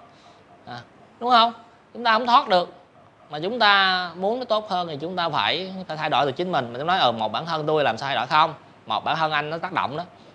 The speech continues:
Thì thật sự một cái cửa hàng người ta bán một ngày, người ta tiếp xúc bao nhiêu khách? Chỉ có vài khách, hai ba chục khách. Thì một mình mình nó đã tác động đến cái, cái, cái, cái, cái, cái cách người ta nghĩ rồi. Ờ,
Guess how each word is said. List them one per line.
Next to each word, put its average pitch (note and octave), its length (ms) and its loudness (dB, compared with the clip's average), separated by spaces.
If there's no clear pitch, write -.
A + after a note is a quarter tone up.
Thì C3+ 60 -4
thật C#3 160 2
sự C3 200 2
một C#3 100 -2
cái F3 100 -2
cửa D#3 140 0
hàng D3 180 -2
người C3 80 -2
ta D3+ 80 -2
bán D#3 180 2
một G3 100 -4
ngày, C3 120 -6
người C#3 100 -6
ta - 20 -4
tiếp F3 120 -4
xúc F#3 100 -10
bao E3 100 -4
nhiêu D3+ 100 -6
khách? F#3+ 180 0
Chỉ F#3 80 -6
có A3+ 100 -4
vài D#3+ 220 6
khách, G#3+ 180 0
hai F#3 180 0
ba F#3 80 -2
chục F3 180 -6
khách. A3+ 200 2
Thì D#3 100 -4
một D#3 280 4
mình E3+ 280 4
mình E3 180 4
nó F#3 100 -2
đã F3+ 100 2
tác G#3+ 200 2
động C#3+ 240 -2
đến G3 340 -4
cái, G#3 100 -8
cái, G#3+ 160 -10
cái, G#3 140 -10
cái, G#3+ 140 -8
cái, G#3 140 -14
cái A3+ 80 -10
cách B3 200 0
người E3+ 100 -8
ta E3+ 60 -4
nghĩ D#3+ 280 0
rồi. F#3 140 2
Ờ, E3 200 0